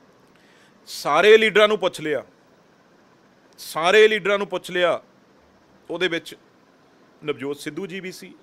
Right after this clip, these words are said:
ਉਹਦੇ ਵਿੱਚ ਮਨਪ੍ਰੀਤ ਸਿੰਘ ਬਾਦਲ ਵੀ ਸੀ, ਉਹ 'ਚ ਪ੍ਰਤਾਪ ਸਿੰਘ ਬਾਜਵਾ ਜੀ ਸੀ, ਹੋਰ ਸੀਨੀਅਰ ਲੀਡਰ ਸੀ। ਵੀ ਭਾਈ,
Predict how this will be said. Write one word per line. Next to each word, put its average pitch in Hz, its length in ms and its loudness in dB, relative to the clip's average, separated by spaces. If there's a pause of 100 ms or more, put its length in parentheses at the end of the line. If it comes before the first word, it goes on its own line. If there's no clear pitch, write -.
(420)
ਉਹਦੇ 196 180 0
ਵਿੱਚ 170 220 -8
ਮਨਪ੍ਰੀਤ 127 420 -12
ਸਿੰਘ 160 180 -14
ਬਾਦਲ 123 340 -8
ਵੀ 160 160 -12
ਸੀ, 185 180 -14
ਉਹ 160 140 -8
'ਚ - 60 -18
ਪ੍ਰਤਾਪ 127 400 -12
ਸਿੰਘ 127 200 -12
ਬਾਜਵਾ 117 380 -8
ਜੀ 151 180 -8
ਸੀ, 175 300 -14 (460)
ਹੋਰ 330 160 4
ਸੀਨੀਅਰ 247 340 0
ਲੀਡਰ 151 260 -4
ਸੀ। - 180 -18 (560)
ਵੀ 185 80 -10
ਭਾਈ, 185 540 -4